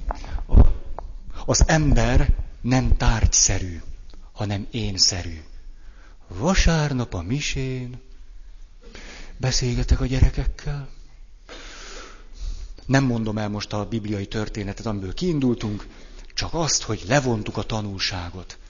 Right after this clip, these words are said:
Az ember fontosabb, mint a tárgy. Na, mit szóltok? Ilyen okosságokra tanítom a gyerekeket. És akkor, mikor levontuk a következtetést, hogy az ember fontosabb, mint a tárgy, megkérdeztem a kis pöttyöket.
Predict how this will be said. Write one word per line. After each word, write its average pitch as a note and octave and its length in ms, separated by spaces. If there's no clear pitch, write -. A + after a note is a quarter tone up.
Az - 140
ember A#2+ 520
fontosabb, G#2 580
mint F#2 200
a F2+ 40
tárgy. - 560
Na, G#3+ 320
mit A3 180
szóltok? - 580
Ilyen C3+ 200
okosságokra C#3+ 640
tanítom C#3+ 400
a D3 40
gyerekeket. G#2 600
És - 80
akkor, E3+ 220
mikor A#2 200
levontuk C#3 420
a A2 60
következtetést, A#2+ 760
hogy F#2+ 80
az F2+ 60
ember D#3 240
fontosabb, C#3 440
mint A2 160
a F#2+ 40
tárgy, D3+ 380
megkérdeztem G#2+ 800
a G2 40
kis - 220
pöttyöket. F2+ 1400